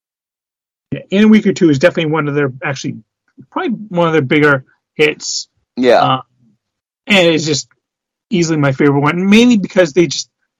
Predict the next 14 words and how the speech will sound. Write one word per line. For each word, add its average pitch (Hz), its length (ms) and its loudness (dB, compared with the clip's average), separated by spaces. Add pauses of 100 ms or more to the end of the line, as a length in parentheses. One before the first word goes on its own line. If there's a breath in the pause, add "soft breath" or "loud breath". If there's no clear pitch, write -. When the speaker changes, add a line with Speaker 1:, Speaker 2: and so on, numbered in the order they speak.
(240)
Speaker 1:
they 220 300 4
can 214 220 0
hit 185 220 -2
some 156 280 -4
harmonies 143 580 -2
that 135 120 -6
just 131 420 -10 (160)
send 147 240 -2
shivers 147 320 0
down 123 160 -4
my 123 80 -10
spine. 127 480 -12 (680)
Speaker 2:
Nice. - 460 -20 (2750)
Nice. 98 500 -14